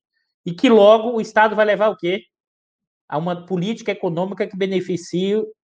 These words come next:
o seu conjunto. Mas a-, aí a representação é o balcão, compra direta,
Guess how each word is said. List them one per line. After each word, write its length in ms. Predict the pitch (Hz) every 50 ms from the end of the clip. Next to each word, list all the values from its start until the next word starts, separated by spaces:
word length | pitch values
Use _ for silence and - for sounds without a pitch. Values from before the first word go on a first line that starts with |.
| _ _ _ _ _ _ _ _ _ _
o 100 | 185 180
seu 220 | - - 175 170
conjunto. 560 | 170 190 180 151 117 113 107 104 - - - _ _ _ _ _ _ _ _ _ _ _ _ _
Mas 160 | 151 151 165
a-, 160 | 190 185 175
aí 180 | 175 180 214 240
a 60 | 247
representação 880 | 226 226 233 233 220 208 220 214 214 202 170 - - 135 127 127 - -
é 280 | - 214 247 262 262 247
o 100 | 240 226
balcão, 720 | 185 196 185 160 - - 165 156 170 202 220 240 262 - _
compra 320 | _ 208 208 202 208 190
direta, 680 | 175 160 156 135 131 135 139 147 156 165 - - 190